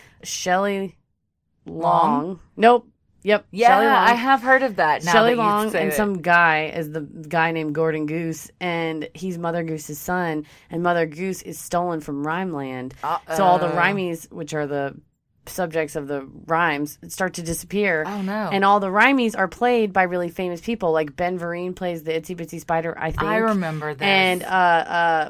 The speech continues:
Speaker 1: uh, what's her face? Cyndi Lauper plays, um, one of 'em.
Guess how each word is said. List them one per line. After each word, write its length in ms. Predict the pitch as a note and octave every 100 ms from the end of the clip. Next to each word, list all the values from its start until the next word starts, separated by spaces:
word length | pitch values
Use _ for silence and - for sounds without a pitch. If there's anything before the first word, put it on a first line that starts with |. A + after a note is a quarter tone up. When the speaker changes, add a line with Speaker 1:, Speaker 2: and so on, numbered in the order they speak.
| E3
Speaker 1:
uh, 140 | - F3+
what's 180 | F#3+ F#3+
her 60 | F3+
face? 360 | F#3 E3+ D#3 -
Cyndi 320 | F#3+ G3+ G3
Lauper 640 | F3 F#3 G#3 G3+ G3+ G3
plays, 580 | - G#3 G3 G3 F#3+ - - -
um, 500 | F#3+ F3 D#3+ D#3 D3
one 200 | F3+ F#3+
of 80 | F#3
'em. 320 | F#3+ F#3+ F3